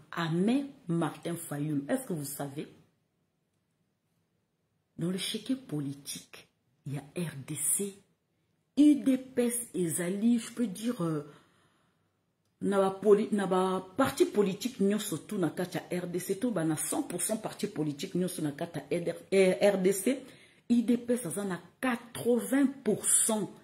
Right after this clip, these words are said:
ya kopese makasi. Non seulement qu'à l'intérieur du pays et à l'extérieur du pays.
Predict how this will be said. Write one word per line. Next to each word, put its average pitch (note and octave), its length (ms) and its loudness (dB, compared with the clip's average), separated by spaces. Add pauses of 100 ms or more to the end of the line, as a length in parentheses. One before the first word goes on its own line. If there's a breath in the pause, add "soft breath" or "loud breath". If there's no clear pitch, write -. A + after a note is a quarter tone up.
(140)
ya D3+ 100 -2
kopese D3 920 -2
makasi. - 640 -6 (1700)
Non B3+ 160 2
seulement F#3 320 0
qu'à D#3 240 -8
l'intérieur G3+ 640 0
du C#3+ 160 -6
pays D#3+ 540 -2 (420 loud breath)
et D#4+ 160 4
à F#3 140 -2
l'extérieur F3+ 920 0
du C3 200 -12
pays. D3 420 -4